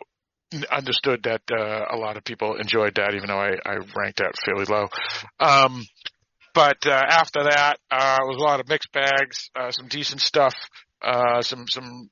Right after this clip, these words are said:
sleepers and such. And then once you get out of that group, which is probably up to, uh, I mean, the, the top maybe sixteen, once you get hit number seventeen and on, it, it started really dropping off big. And then,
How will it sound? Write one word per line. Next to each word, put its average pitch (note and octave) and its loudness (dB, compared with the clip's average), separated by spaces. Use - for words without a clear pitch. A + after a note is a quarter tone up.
sleepers C#3 2
and A#2 -6
such. B2 2
And C3 -2
then C3 2
once C#3 -2
you C#3 -8
get C#3 2
out C3 2
of A2+ -4
that C3 0
group, B2+ -10
which A#2+ -4
is A2+ -8
probably A#2 0
up A#2 -4
to, G#2+ -6
uh, E2 -2
I - -8
mean, G#2 -12
the, G#2 -4
the - -4
top - 0
maybe G#2+ -6
sixteen, C3 0
once C3 0
you C#3 0
get C3+ 0
hit C#3+ -2
number C#3+ -2
seventeen C3 0
and B2 -2
on, B2 2
it, A#2 0
it A2+ -4
started G#2+ -4
really G#2+ -2
dropping G#2 -2
off G2+ -2
big. G#2 -6
And G2 -10
then, G2+ -4